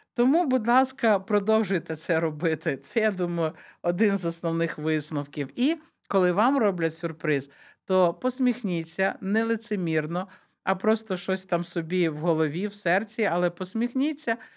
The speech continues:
і подякуйте, тому що людина вчиться робити сюрпризи. Дайте їй цю можливість. Люблінська Ел, я була вдячна за увагу, але на помаду алергія. <laughs> Ха-ха-ха-ха.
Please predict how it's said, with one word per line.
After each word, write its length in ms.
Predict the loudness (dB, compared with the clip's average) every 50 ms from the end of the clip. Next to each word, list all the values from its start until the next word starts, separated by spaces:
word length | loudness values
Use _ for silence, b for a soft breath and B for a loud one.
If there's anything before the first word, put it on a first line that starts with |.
| B B B
і 80 | -8 -6
подякуйте, 760 | -2 -2 -2 0 2 2 2 2 2 0 -2 -2 0 0 -2
тому 260 | -2 -2 -2 -2 -2
що 160 | -2 -2 -4
людина 440 | -2 -2 -2 0 -2 -2 0 0 -2
вчиться 640 | -2 -2 -8 -4 -2 -2 -2 -2 -6 -6 -6 -6 -6 B B B B B B
робити 520 | 0 0 0 2 2 0 0 0 -2 -4
сюрпризи. 640 | -4 -2 -4 -6 -6 -4 -4 -2 -2 -2 -2 -4 -6
Дайте 400 | -2 0 0 0 0 0 -2 -4
їй 220 | -4 -4 -4 -6 -8
цю 320 | -8 -6 -6 -6 -6 -8 b b b b b b
можливість. 680 | -4 -2 0 0 0 -2 -2 0 0 0 -2 -4 -8 -4
Люблінська 500 | -4 -2 -2 0 0 0 -2 -2 -2 0
Ел, 160 | 2 2 2 2
я 140 | 0 -2
була 220 | -2 0 0 -2 -2
вдячна 480 | 0 0 0 0 0 0 -2 -4 -6
за 140 | -4 -2 -4
увагу, 500 | -4 -2 0 0 2 2 2 2 0 0 0
але 340 | 0 0 2 4 2 2 0 B B B B B B B -4
на 160 | 0 0 0
помаду 520 | 0 0 -2 0 2 2 2 2 2 0
алергія. 800 | 0 2 2 2 2 2 2 0 0 -2 0 0 2 2 2 0 0
<laughs> 40 | 2
Ха-ха-ха-ха. 1300 | 4 4 4 2 0 0 2 2 2 2 -2 -4 -6 -2 -2 -2 -2 -4 -8 -6 -4 -2 -2 -2 -4